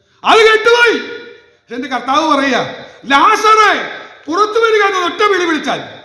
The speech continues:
"ലാസറേ, പുറത്തു വരിക" എന്നൊന്ന് വിളിച്ചാൽ, സ്തോത്രം. എത്ര കെട്ടുപോയതാണെങ്കിലും, എത്ര പഴകിയതാണെങ്കിലും, വിഷയത്തെ മുന്നിൽ കൊണ്ടുവന്ന് നിർത്തിത്തരാൻ പോവുകയാണ്.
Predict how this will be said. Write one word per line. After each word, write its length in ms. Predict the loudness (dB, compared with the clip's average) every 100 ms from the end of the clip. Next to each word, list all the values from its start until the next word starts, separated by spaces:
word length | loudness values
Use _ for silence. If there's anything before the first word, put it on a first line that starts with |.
| -20 _ _
"ലാസറേ, 500 | -4 0 2 2 2 0 -4
പുറത്തു 260 | -4 -2 2
വരിക" 200 | 2 2
എന്നൊന്ന് 260 | 0 -2
വിളിച്ചാൽ, 300 | -4 -4 -6 -8 -16 -20 -20 -20 -20 -20 -18 -18 -16 -18 -18 -20 -20 _ _ _ _ _
സ്തോത്രം. 800 | _ -6 -4 -4 -4 -6 -14 -20 -20 -20 _ -2
എത്ര 520 | -2 0 0 2 2
കെട്ടുപോയതാണെങ്കിലും, 840 | 0 -2 -4 -2 0 0 0 -4 -8 -12 -20 _ _ _ _ _ -10
എത്ര 240 | -4 2
പഴകിയതാണെങ്കിലും, 1080 | 2 2 0 -2 -2 0 0 -2 -6 -10 -12 -20 _ _ -14
വിഷയത്തെ 400 | -6 -2 -2 -2
മുന്നിൽ 360 | -2 0 0
കൊണ്ടുവന്ന് 520 | 0 -2 0 -2 -2
നിർത്തിത്തരാൻ 380 | -2 -4 0 0
പോവുകയാണ്. 440 | 0 -4 -6 -10